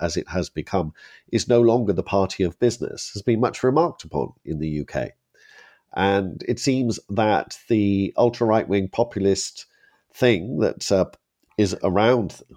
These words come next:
uh, various countries is not pro-business in the way that right-wing governments used to be, which is a really interesting modern development for twenty twenty-three. It's new.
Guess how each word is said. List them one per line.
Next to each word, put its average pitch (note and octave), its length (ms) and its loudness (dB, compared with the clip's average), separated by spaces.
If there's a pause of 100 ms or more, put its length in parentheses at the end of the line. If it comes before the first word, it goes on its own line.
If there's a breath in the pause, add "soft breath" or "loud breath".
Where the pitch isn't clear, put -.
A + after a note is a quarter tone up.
(120)
uh, F2 200 2
various A#2+ 440 2
countries G2 600 -2
is B2+ 260 2
not A#3 380 2
pro-business D3 580 2
in A2 80 -4
the A2 80 2
way A#2 140 6
that A2+ 100 2
right-wing B2 400 0
governments C3 460 -2
used F#3 240 0
to - 60 -18
be, E2+ 260 0
which A#2 160 -2
is B2+ 80 4
a B2+ 40 4
really C3 280 4
interesting G#2 400 -2 (640 soft breath)
modern B2 460 2
development A#2+ 600 0
for G#2+ 440 2
twenty G#2 260 0
twenty-three. F#2+ 600 2
It's C#3+ 200 -4
new. A2+ 480 4